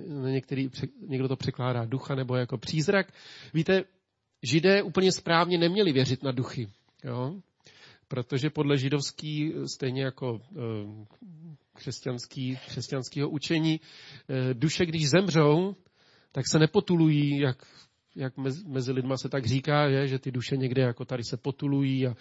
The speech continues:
chodí strašit někoho, v-, prostě, kdo je, kdo jim ubližoval a tak. Tak podle Židů i podle křesťanů, eh,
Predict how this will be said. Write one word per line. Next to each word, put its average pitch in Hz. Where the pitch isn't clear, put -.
chodí 127
strašit 123
někoho, 123
v-, 127
prostě, 123
kdo 120
je, 120
kdo 127
jim 127
ubližoval 135
a 123
tak. 170
Tak -
podle 170
Židů 175
i 180
podle 180
křesťanů, 175
eh, -